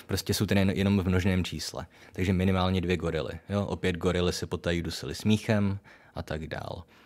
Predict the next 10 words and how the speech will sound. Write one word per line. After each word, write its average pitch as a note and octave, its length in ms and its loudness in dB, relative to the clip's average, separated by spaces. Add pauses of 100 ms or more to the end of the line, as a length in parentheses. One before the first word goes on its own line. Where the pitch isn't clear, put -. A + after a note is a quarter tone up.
(300)
A - 80 -2
potom, C3+ 560 4 (220)
eh, - 40 -8 (760)
alespoň A2+ 560 6
tři - 200 -4
zajatci. G2 680 -2 (580)
Mm. D#2+ 340 -6 (1300)
A - 100 2
opět, - 520 -6 (1080)
eh, - 40 -12